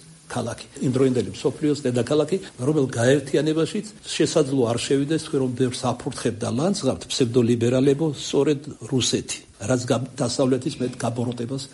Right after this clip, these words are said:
გამოიწვევს. თქვენ არ უნდა იფიქროთ, რომ ეს მოვლენები, განდგომისა, ეშმაკის გამეფების, ანტიქრისტეს, სხვაგვარად მოხდება. ამგვარად მოხდება. იკითხეთ,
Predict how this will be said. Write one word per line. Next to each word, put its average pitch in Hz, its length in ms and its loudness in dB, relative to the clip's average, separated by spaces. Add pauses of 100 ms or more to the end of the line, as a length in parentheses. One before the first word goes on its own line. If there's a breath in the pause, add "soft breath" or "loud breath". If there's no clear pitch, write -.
(100)
გამოიწვევს. 107 640 -4 (180)
თქვენ 190 240 2
არ 165 160 6
უნდა 151 240 4
იფიქროთ, 143 400 0
რომ 120 120 -4
ეს 127 200 -2
მოვლენები, 139 600 4 (200)
განდგომისა, 135 840 2 (140)
ეშმაკის 135 480 -2
გამეფების, 127 640 0
ანტიქრისტეს, 123 480 -4
სხვაგვარად 151 480 -2
მოხდება. - 400 -8 (140)
ამგვარად 156 640 0
მოხდება. - 520 -6 (300 soft breath)
იკითხეთ, 180 640 -6